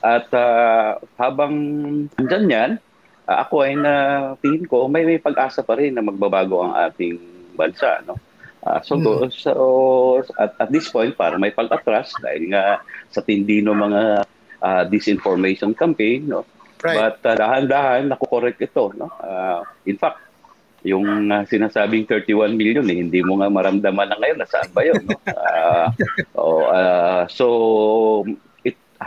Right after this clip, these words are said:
Speaker 1: kung tuloy-tuloy rin itong krisis natin ngayon, ah, talagang
Speaker 2: Hmm.
Speaker 1: parang bulkang sasabog yung paniningil ng mga tao dyan, no? Ah, dahil, ah, wala naman,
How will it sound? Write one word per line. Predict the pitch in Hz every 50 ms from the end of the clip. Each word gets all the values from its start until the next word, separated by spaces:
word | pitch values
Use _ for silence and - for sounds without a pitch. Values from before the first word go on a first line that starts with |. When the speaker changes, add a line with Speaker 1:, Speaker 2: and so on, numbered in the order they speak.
| - - -
Speaker 1:
kung | - 143 127 135 131 127
tuloy-tuloy | - 147 139 156 151 - 175 160 160 160
rin | 151 156 139
itong | 143 - 151 -
krisis | - 143 143 139 - 156 147 -
natin | 156 143 139 135 - 139 151
ngayon, | 170 160 127 104 98 110 165 - - - - - _ _ _ _ _ -
ah, | - - 160
talagang | - - - - - - 208 190 139
Speaker 2:
Hmm. | -
Speaker 1:
parang | 160 156 160 156 151 143
bulkang | 131 131 135 131 - 143 135 135 135 135 131
sasabog | 123 - 113 - - 104 104 107 117 135 143 110 92
yung | 104 110 117 120 120 120 117 117 117 117 113 113
paniningil | - 110 107 113 117 113 113 113 113 110 107 107
ng | 107 107 107
mga | 104 104 98 -
tao | - 92 - - 117
dyan, | 113 104 92 78 76 -
no? | 95 90 - _ _
Ah, | - - - -
dahil, | 110 110 139 165 160 147 147 - - - - - - - - - -
ah, | - 117 127 127 127 131 131 131 135 131 - -
wala | 123 139 175 202
naman, | 208 214 233